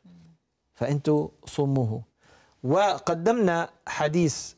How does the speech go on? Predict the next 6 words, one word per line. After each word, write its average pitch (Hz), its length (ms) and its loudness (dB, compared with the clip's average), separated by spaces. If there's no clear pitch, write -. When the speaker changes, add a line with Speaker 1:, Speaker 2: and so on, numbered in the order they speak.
Speaker 2:
آه، 123 240 2
آه، 120 560 -4
آه، 131 220 -4
النقيض 135 400 0
تمامًا، 156 640 0
آه، 120 680 0